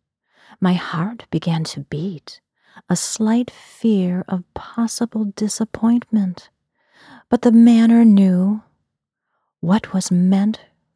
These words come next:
for me to be. I lifted the most beautiful white sheet,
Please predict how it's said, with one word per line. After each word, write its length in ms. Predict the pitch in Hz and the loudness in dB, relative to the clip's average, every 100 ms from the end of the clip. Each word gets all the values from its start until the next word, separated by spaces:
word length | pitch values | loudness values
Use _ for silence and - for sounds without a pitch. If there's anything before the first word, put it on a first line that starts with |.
| - | -2
for 120 | 233 | 2
me 280 | 202 196 196 | 4 4 2
to 160 | - | -2
be. 480 | 208 262 285 156 156 _ _ _ _ _ _ _ _ _ 165 | -4 -4 -4 -6 -6 _ _ _ _ _ _ _ _ _ -4
I 120 | 170 | -4
lifted 720 | 170 160 180 202 - - 254 - | -4 -2 -2 -4 -8 -4 -4 -4
the 120 | 202 | -2
most 400 | 190 175 180 - _ _ | 0 0 -2 -6 _ _
beautiful 960 | 180 196 208 240 233 226 - 233 233 220 | -8 -2 0 2 0 -2 -6 -6 -4 -2
white 720 | 196 180 208 202 196 214 - | -2 -2 -2 0 -2 -4 -6
sheet, 800 | - - - - 294 254 - - | -10 -6 -6 -4 -4 -4 -8 -16